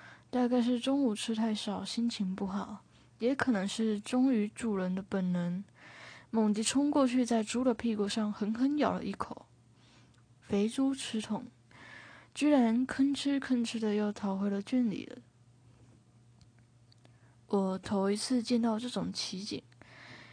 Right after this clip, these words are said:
开怀大笑，不能自己。等到睁开双眼，发现自己正坐在屋顶之上，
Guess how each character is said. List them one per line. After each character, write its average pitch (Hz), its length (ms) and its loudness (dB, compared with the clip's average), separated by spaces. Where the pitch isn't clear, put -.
开 254 260 4
怀 185 320 2
大 185 260 -2
笑， - 420 -6
不 247 120 4
能 202 280 2
自 - 180 -10
己。 - 300 -16
等 254 160 4
到 277 140 6
睁 285 180 2
开 285 180 4
双 294 280 0
眼， 294 340 0
发 208 200 0
现 208 240 2
自 214 140 -2
己 202 260 0
正 208 280 0
坐 208 200 0
在 214 200 2
屋 220 160 -2
顶 208 180 -4
之 196 160 -8
上， - 300 -6